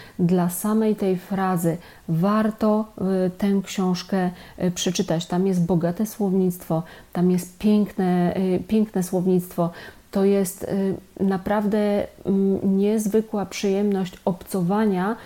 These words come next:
z tego typu poziomem literatury. I od razu też powiem, że,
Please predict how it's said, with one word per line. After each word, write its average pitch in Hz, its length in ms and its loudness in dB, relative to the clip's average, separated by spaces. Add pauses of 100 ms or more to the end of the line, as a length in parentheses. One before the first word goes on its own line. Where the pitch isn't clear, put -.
(200)
z - 220 -8
tego 220 320 4
typu 196 460 0 (140)
poziomem 196 580 2
literatury. 185 640 0 (760)
I 190 160 2 (400)
od 196 140 2
razu 240 220 2
też 247 140 2
powiem, 220 320 0
że, 208 480 0